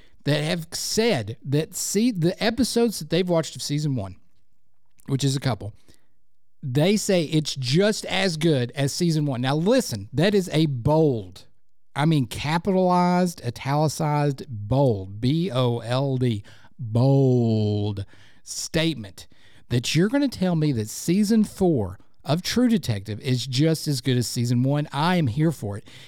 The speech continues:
If it is half as good, it's still gonna be fantastic. Now, listen, if you've not seen True Detective, I encourage you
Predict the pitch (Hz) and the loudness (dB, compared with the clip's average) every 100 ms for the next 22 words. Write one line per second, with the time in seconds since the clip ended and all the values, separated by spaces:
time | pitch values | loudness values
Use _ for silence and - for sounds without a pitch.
0 | - 175 226 269 277 - 185 240 277 185 | -6 -4 0 0 0 -2 -2 -2 0 -2
1 | 147 127 120 - 196 196 147 123 120 110 | 0 -2 -2 -2 0 2 2 0 0 -2
2 | 120 123 - - 139 147 180 175 95 - | -2 -4 -6 -10 -2 2 2 0 -4 -16
3 | - - - - - - - - - 143 | -20 -20 -20 -20 -20 -20 -20 -20 -6 -2
4 | 165 175 190 196 - 165 156 - 139 120 | 0 0 2 0 0 0 0 -2 -2 -2
5 | 107 - 101 - - - - 160 165 175 | -6 -10 -16 -18 -20 -10 -2 0 2 0
6 | - 170 190 180 160 175 175 | 0 2 2 2 2 2 2